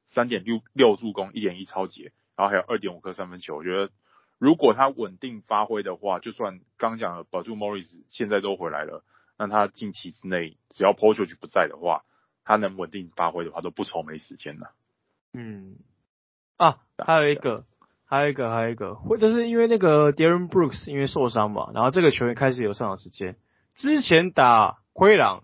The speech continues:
Speaker 2: 十五分，十七板，这人叫 John Conchar，但
Speaker 1: 哎，对。
Speaker 2: 这个人，我觉得十八人盟以上再捡就好，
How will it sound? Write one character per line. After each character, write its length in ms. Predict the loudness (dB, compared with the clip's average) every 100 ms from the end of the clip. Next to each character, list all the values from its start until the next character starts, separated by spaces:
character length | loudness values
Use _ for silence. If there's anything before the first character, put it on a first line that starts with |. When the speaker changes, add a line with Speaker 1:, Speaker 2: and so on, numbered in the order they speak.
| _
Speaker 2:
十 300 | -20 -6 0
五 200 | 0 0
分， 180 | -2 -2
十 180 | -2 -16
七 280 | -12 -10 -6
板， 240 | -6 -6
这 100 | -4
人 180 | -4 -2
叫 160 | -2 0
John 320 | -2 -4 -6
Conchar， 720 | -6 -6 -6 -4 -2 -2 -4 _ _ _ _ 2
但 200 | 2 2
Speaker 1:
哎， 140 | -6
对。 160 | 0 0
Speaker 2:
这 80 |
个 220 | 0 -2 -6 -6
人， 280 | -2 -2 -2 _
我 180 | -4 -2
觉 200 | -2 2
得 280 | 4 4 0 _ _ _ _ _
十 540 | -16 -10 0 4 4 2 4
八 180 | 6
人 160 | 6 2
盟 220 | -4 -10
以 40 | -10
上 160 | -8
再 80 | -8
捡 140 | -10
就 140 | -16 -16
好， 160 | -16